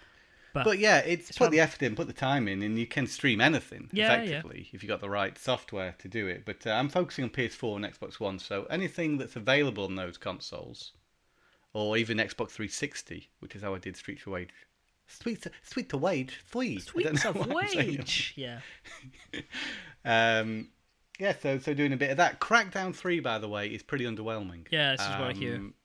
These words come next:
Speaker 2: it's, it plays solid. It's just, it's nothing new. It doesn't.
Speaker 1: Yeah.
Speaker 2: It, it's a really solidly made, kind of fun game, but there's not much to it. It's, it's sort of like, uh, a little bland.
Speaker 1: Yeah.
Speaker 2: And I wonder if they got Terry Crews in there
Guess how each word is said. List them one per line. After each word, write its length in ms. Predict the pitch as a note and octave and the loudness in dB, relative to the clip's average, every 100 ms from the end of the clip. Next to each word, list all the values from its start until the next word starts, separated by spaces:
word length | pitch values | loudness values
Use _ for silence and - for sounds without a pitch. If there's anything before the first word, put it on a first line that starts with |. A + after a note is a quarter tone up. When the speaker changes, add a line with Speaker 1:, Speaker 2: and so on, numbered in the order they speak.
| _ | _
Speaker 2:
it's, 540 | C#3+ D3 - - - - | -6 -6 -10 -14 -16 -12
it 260 | - E3+ - | -6 -6 -8
plays 400 | - F3 A3 D3 | -4 -2 -2 -6
solid. 560 | - F#3+ D3+ - A#2+ - _ _ _ _ | -4 -2 -2 -4 -10 -16 _ _ _ _
It's 120 | D3 | -12
just, 240 | C#3 E3 - | -8 -8 -8
it's 160 | - | -8
nothing 300 | E3+ C#3+ D3+ | -8 -6 -6
new. 320 | E3 F3 G2 F2 _ - | -4 -4 -6 -10 _ -14
It 100 | C3+ | -10
doesn't. 200 | C#3+ C#3 | -6 -2
Speaker 1:
Yeah. 240 | D3 C#3+ | 0 0
Speaker 2:
It, 80 | D3 | -2
it's 360 | D3 D3 - - | -6 -8 -10 -12
a 60 | |
really 220 | C#3 A3+ A3+ | -8 -6 -6
solidly 440 | - F3+ D3+ D3 | -2 -2 0 -2
made, 500 | C3+ C3+ C3 A#2+ - - _ _ | 0 -2 -2 -4 -10 -18 _ _
kind 240 | - D#3+ C3 | -6 -2 -2
of 60 | |
fun 200 | - B2+ | -4 -6
game, 260 | A#2 D#3 A#2 | -4 -4 -4
but 60 | |
there's 100 | G#2 | -8
not 120 | D#3+ D3+ | -10 -10
much 180 | - - | -12 -8
to 160 | F#3 | -6
it. 80 | A#2 | -6
It's, 140 | - - | -10 -18
it's 100 | - | -14
sort 160 | D#3 | -10
of 60 | C3+ | -6
like, 320 | A#2 G#2+ - | -4 -6 -6
uh, 140 | G#2+ G2 _ _ - | -8 -8 _ _ -8
a 40 | |
little 160 | C#3 E3 | -6 -6
bland. 520 | C3+ E3 C#3 F#2 F2 - - | 0 0 0 -4 -10 -14 -6
Speaker 1:
Yeah. 260 | D#3 B2 - _ | -2 -2 -6 _
Speaker 2:
And 120 | C3 | -2
I 60 | C#3+ | 0
wonder 600 | D3+ G#3 A3+ C#3+ G2 F2 - _ - - | 0 0 -2 -2 -4 -4 -12 _ -14 -6
if 180 | C#3+ | -6
they 100 | - | -4
got 240 | D3+ F3+ - | -2 -2 -2
Terry 220 | D#3 C#3+ | -4 -4
Crews 340 | C3+ D3+ D3 | -2 -2 -2
in 120 | B2 G#2+ | -4 -6
there 340 | G#2 G2 F#2+ | -6 -6 -8